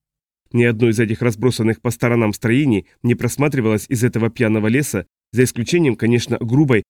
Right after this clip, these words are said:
напоминающей крепость башни, где помещалась политика сдерживания. Массивная ходзона, возвышавшаяся над всеми остальными строениями колл-лаборатория,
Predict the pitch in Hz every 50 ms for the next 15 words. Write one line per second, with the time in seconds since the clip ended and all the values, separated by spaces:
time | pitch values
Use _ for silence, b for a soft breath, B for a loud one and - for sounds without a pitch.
0 | _ _ _ _ - 117 98 131 123 127 120 120 113 110 - 127 107 - 117 110
1 | - 127 127 135 135 147 123 107 - - 107 98 - _ _ _ _ _ - 104
2 | 127 120 - 120 113 113 110 - 165 147 120 107 - - - 135 110 104 85 107
3 | - 117 117 120 117 117 104 82 85 85 82 87 85 76 - - _ _ _ _
4 | _ _ _ _ _ _ _ _ _ _ _ - 117 123 127 - - 131 120 117
5 | 113 110 - 123 117 113 135 185 175 131 107 - 107 117 117 110 120 127 - 127
6 | 117 - - 120 113 - 123 - 123 127 127 - - - 117 113 113 113 - 131
7 | 123 120 113 110 110 - - 120 127 123 117 110 104 104 104 107 113 - - 127
8 | 117 110 110 110 104 113 117 110 - 160 160 143 107 90 -